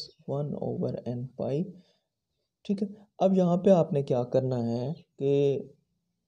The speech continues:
जो आपकी माइनस वन to, ये सॉरी, माइनस इन्फिनिटी आएगा, माइनस इन्फिनिटी तक जो टर्म है, आप क्या करें, just आप रिप्लेस कर दें n pi को माइनस n pi से,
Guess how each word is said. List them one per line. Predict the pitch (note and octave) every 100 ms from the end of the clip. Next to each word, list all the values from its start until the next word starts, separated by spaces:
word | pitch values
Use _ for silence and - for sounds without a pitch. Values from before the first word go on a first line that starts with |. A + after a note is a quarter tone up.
| _ _ _ _ _ _ _ _ _ _ -
जो | C3+ E3+ F3+ G3+ - D3
आपकी | C#3+ C#3+ E3+
माइनस | D#3 D3+ F3+ F#3+ F3+
वन | D#3 D#3
to, | D#3+ D3+ C#3
ये | C3 C#3+
सॉरी, | C3+ C3+ C3
माइनस | B2 B2+ D3 D#3+
इन्फिनिटी | D#3+ D3+ D#3+ C#3+ C#3+
आएगा, | C3 A#2+ C3 C#3 -
माइनस | C#3+ D3 E3+ E3+
इन्फिनिटी | F3 D#3+ C#3+ C#3 C#3+ C3+
तक | C3+
जो | B2+ B2
टर्म | A#2+ B2 A#2+ C3
है, | -
आप | C#3+ C#3+ C#3+
क्या | C#3+ C#3+
करें, | D3+ D#3 C3
just | D3 D#3 -
आप | C3+ B2+
रिप्लेस | C3 C3 C3+ D3+ C#3+
कर | - B2
दें | A#2 C#3 D3+ - - _ _ -
n | D3+ E3 D#3+
pi | C3 C3
को | - C#3+
माइनस | C#3 C#3 D#3 C#3 -
n | - -
pi | - -
से, | - -